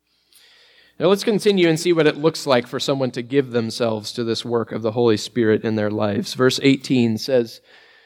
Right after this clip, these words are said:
"We look not at the things which are seen, but at the things which are unseen."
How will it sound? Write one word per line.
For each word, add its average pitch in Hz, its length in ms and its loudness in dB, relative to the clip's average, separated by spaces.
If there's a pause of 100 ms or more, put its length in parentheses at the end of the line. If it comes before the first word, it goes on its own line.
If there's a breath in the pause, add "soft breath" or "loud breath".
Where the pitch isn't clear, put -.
(520 soft breath)
"We 170 160 2
look 190 260 2
not 175 540 2
at 180 240 2
the 165 100 0
things 165 420 0
which 151 320 0
are 139 200 4
seen, 123 720 -2 (580 soft breath)
but 123 200 0
at 131 120 4
the 127 80 -8
things 147 640 -2 (720 loud breath)
which 107 220 -14
are 120 200 0
unseen." 131 840 0